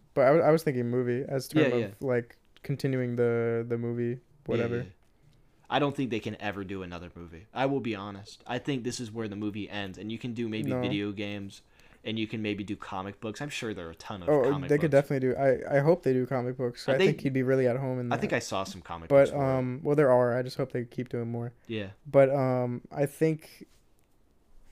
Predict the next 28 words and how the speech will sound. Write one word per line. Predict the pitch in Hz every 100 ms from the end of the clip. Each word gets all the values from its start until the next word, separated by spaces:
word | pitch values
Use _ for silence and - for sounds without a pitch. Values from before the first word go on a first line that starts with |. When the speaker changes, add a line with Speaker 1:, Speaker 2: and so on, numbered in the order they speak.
| - - - -
Speaker 1:
I | 151
think | 165 202
it's | 190
only, | 147 160 143
the | 143
only | 160 160
possibility | 147 - 143 151 135 135 139
we | 135
have | 135 135 127
to | 123
get | 120 131 127 139
the | 131
movies | 127 131 131
back | 120 127 131
in | 135
theaters | 120 127 131 123 117
is | - 147 127
just | 139 139 147
if, | 139 -
like | 135 135
I | 143
said, | - 135
he | 139
has | 131
a |
complete | 127 131 - 139
re-, | 135 131 131 -
not | 147 143